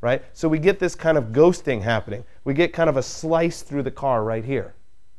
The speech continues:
right? And that's a problem when we do the post-processing. We also, if we look at the people, right, some of the people are fine. But if we look at other people, they're kind of half there or they moved during the process,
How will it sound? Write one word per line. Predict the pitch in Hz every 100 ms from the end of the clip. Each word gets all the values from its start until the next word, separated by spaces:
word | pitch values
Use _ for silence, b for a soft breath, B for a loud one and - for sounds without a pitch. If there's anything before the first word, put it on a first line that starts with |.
| - - -
right? | 123
And | 127
that's | 135 135
a | 131
problem | - 226 226 143 139
when | 135
we | 131
do | 127
the | 135
post-processing. | - 127 - 185 185 - - 107 b b -
We | 156
also, | 175 214 226 185 170
if | 165
we | 160
look | 151 185 196
at | -
the | 143
people, | - 226 - 120 143 b b b
right, | 147 147
some | - 233 262
of | 240
the |
people | 190 180 175 175 185 - - - - - - -
are | 156
fine. | 151 226 160 92 - - - - -
But | 160
if | 160
we | 175
look | 202 190
at |
other | 190 226 190
people, | 165 156 156 156 -
they're | 165
kind | 165 185 170
of | 139
half | - 180 180 -
there | 147 160 170 160
or | 139
they | 131
moved | 131 156 170 160 143
during | 139 139 131
the | 123
process, | - 160 160 113 120